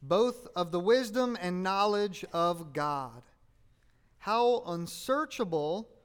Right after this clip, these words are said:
are his judgments and unfathomable his ways. For who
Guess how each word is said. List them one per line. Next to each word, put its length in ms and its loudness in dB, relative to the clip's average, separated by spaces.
are 260 -2
his 300 -6
judgments 920 -10
and 280 -4
unfathomable 1600 -2
his 200 -4
ways. 720 -4
For 200 -2
who 460 0